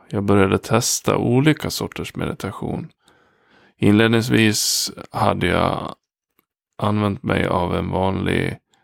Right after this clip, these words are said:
mindfulness-meditation, som den kallades. Det vill säga, du sitter och andas in och ut och du fokuserar på din mage. Att den rör sig, du känner efter,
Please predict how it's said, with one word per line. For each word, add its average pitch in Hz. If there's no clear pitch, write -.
mindfulness-meditation, 110
som -
den -
kallades. -
Det -
vill 87
säga, 85
du -
sitter -
och 92
andas 95
in 139
och -
ut 113
och 101
du 95
fokuserar 92
på -
din -
mage. 58
Att -
den 85
rör 113
sig, 147
du -
känner 90
efter, 120